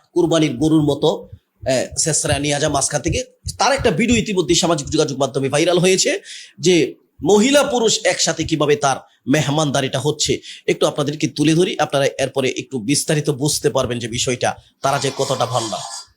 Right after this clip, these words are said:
এটা হচ্ছে তাদের সেই কেবলা পীর সাহেবের নমুনা। দাড়ির তো কোনো খবর নেই। হ্যাঁ, মহিলা পুরুষ একসাথে বৈশা বৈশা খাবার আয়োজন করতেছে। মাশাআল্লাহ, কি চমৎকার। অনেকে বলছেন এই ভিডিও এডিট করা,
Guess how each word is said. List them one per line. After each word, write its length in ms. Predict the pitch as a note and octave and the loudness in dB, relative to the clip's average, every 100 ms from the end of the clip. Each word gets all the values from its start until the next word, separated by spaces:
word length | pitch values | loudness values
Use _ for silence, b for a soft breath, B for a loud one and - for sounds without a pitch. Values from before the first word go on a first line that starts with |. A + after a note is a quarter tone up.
| _ | _
এটা 160 | F3 G#3+ | 2 2
হচ্ছে 180 | G#3+ G3 | 2 2
তাদের 360 | F3+ F3+ E3+ | 2 2 0
সেই 360 | - E3+ C#3+ - _ _ - | 0 2 0 -4 _ _ -4
কেবলা 340 | F#3 E3 F3 C#3 - - _ _ | -2 2 2 0 -4 -12 _ _
পীর 160 | F#3+ E3 | 0 2
সাহেবের 400 | E3 D#3 D3 C3+ - - _ - | 2 0 0 -2 -6 -16 _ 2
নমুনা। 420 | G3 G3+ F3+ F#3+ - - | 4 4 2 -2 -12 -10
দাড়ির 280 | B2 D#3 F3 D#3+ | -2 0 0 -2
তো 80 | |
কোনো 160 | F#3 F#3+ | -2 0
খবর 280 | F#3+ E3+ F#3 | 0 2 2
নেই। 300 | G3 D#4+ - _ - - _ - | 2 0 -4 _ -20 -20 _ -4
হ্যাঁ, 320 | E3 E3+ E3 G#3 _ _ - - _ _ _ _ _ _ _ _ | 0 0 -2 -8 _ _ -20 -20 _ _ _ _ _ _ _ _
মহিলা 300 | D#3 C#3+ D3+ | 0 2 2
পুরুষ 340 | C3+ D3 D3+ - | 0 0 -2 -2
একসাথে 320 | D3 - C#3+ | -4 -4 -2
বৈশা 220 | D3 D3+ D3+ | -2 0 0
বৈশা 380 | D3 F#3+ F#3+ - _ _ - | 2 0 -2 -10 _ _ -6
খাবার 300 | - D#3 D3+ - - - | -2 0 0 -4 -16 -6
আয়োজন 300 | C#3+ C#3+ C3+ | -4 -2 -2
করতেছে। 420 | C3+ B2+ - - - | -4 -4 -6 -6 -4
মাশাআল্লাহ, 460 | C3+ B2 - B2 B2 | -2 0 0 -4 -8
কি 100 | A2+ | -6
চমৎকার। 460 | D#3 - - A#2 B B - | -4 -4 -4 -6 B B -2
অনেকে 240 | D#3+ E3 | 0 2
বলছেন 300 | E3 E3 F3+ | 2 2 2
এই 180 | E3 E3 | 2 2
ভিডিও 220 | D#3 D#3 D#3 | 4 2 2
এডিট 240 | D3 E3 | 2 0
করা, 340 | - D#3 - | 0 -2 -2